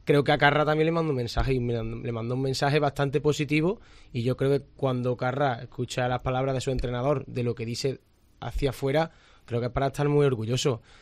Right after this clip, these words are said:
Carra tiene un, un regate, tiene unas características de, de fútbol que son muy características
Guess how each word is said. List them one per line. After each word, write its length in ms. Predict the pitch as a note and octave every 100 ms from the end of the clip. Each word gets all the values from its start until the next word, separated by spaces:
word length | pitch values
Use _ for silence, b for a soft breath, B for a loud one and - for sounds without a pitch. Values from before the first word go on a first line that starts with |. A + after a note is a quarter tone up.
| b b
Carra 260 | - C#3+ D3
tiene 180 | D#3 D#3+
un, 400 | D#3 D#3 D3 C3+
un 240 | C#3+ C3+ B2+
regate, 400 | A#2+ D3+ E3+ F3+
tiene 80 | D#3
unas 80 | C#3
características 680 | C3+ C3 C3+ C3+ - C3+ B2+
de, 600 | C3 C3 C3 B2 B2 C3
de 120 | C3
fútbol 580 | B2+ E3 D#3+ D3 F3+ G#3+ -
que 240 | C3 B2
son 240 | A#2 C3+ C3
muy 180 | C3+
características 760 | C3+ C#3 C#3 C#3 C#3 C#3 D3+ E3